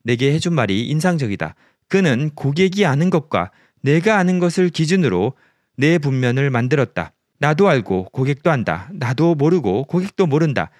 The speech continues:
나는 알고 고객은 모른다. 나는 모르는데 고객은 안다. 각각에 따른 결과물은 다음과 같다. 첫째, 나도 알고 고객도 안다면 몸으로 때워야 한다.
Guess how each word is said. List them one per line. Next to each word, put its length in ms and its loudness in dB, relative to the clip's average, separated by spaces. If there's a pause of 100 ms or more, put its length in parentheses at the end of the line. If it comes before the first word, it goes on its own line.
(160)
나는 320 2
알고 460 -2
고객은 420 -2
모른다. 460 -2 (260)
나는 260 -2
모르는데 760 0
고객은 420 -4
안다. 340 -4 (360)
각각에 420 2
따른 320 2
결과물은 680 2
다음과 340 -2
같다. 420 -4
첫째, 440 -2 (280)
나도 400 2
알고 440 0
고객도 420 -2
안다면 460 -2 (200)
몸으로 400 2
때워야 360 0
한다. 300 -6